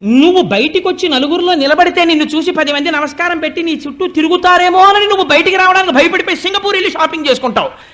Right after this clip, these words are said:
లేకపోతే ఎక్కడికో విదేశాలకు పోతావు. నీకు లండన్లో పాటకు మొదటి చరణం ఉంటుంది, అమెరికాలో వాషింగ్టన్లో రెండో చరణం ఉంటుంది, డెబ్బై ఆరు దుస్తులు, వీటన్నిటిని చూసి నీకు మోహమా? ఇందులో నువ్వు ఏది అనుకరిస్తావు చెప్పు? నీ, నీ జీవితాన్ని ఎలా ఉద్ధరిస్తుంది?"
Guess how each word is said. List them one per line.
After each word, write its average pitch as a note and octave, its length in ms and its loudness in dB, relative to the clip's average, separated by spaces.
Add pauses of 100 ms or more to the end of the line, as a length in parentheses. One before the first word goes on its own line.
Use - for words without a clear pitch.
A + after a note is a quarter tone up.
(120)
లేకపోతే E4 320 0
ఎక్కడికో D#4+ 180 -2
విదేశాలకు D#4+ 460 2
పోతావు. B3+ 340 2 (260)
నీకు B3+ 160 -4
లండన్లో D4 560 0
పాటకు D4+ 380 -6
మొదటి C#4+ 200 -6
చరణం D#4+ 300 0
ఉంటుంది, C4 480 -2 (220)
అమెరికాలో D#4+ 460 2
వాషింగ్టన్లో D4 640 2
రెండో D4 240 2
చరణం C#4 300 2
ఉంటుంది, F3+ 320 -2 (500)
డెబ్బై C4 380 2
ఆరు C#4 180 6
దుస్తులు, B3+ 680 0 (200)
వీటన్నిటిని E4 720 0
చూసి D#4 160 -2
నీకు F4 180 -4
మోహమా? C#4 520 2
ఇందులో C4 320 0
నువ్వు D#4 200 -2
ఏది C#4+ 220 0
అనుకరిస్తావు E4+ 500 -4
చెప్పు? D4+ 220 -10
నీ, D4 100 -8
నీ C4+ 100 -6
జీవితాన్ని C#4+ 500 -6
ఎలా C4+ 120 -2
ఉద్ధరిస్తుంది?" B3+ 640 -8